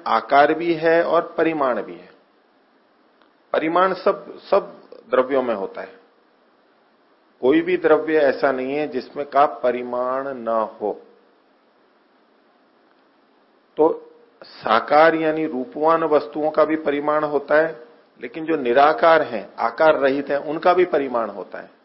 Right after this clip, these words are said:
जैसे कि आत्मा का, उसका अणु परिमाण है, वो बहुत छोटा है, लेकिन वो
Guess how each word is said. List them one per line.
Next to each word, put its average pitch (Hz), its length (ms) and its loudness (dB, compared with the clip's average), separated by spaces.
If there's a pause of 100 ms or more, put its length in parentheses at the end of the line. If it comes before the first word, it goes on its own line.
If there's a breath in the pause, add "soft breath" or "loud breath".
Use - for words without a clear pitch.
(320)
जैसे 123 280 -2
कि 190 160 -6
आत्मा 147 380 -2
का, 90 240 -14 (640)
उसका - 240 -4
अणु 180 300 -2
परिमाण 120 460 -4
है, 90 100 -18 (920)
वो - 60 -20
बहुत 175 240 2
छोटा 175 280 2
है, 101 240 -2 (1000)
लेकिन 160 240 -6
वो 170 320 0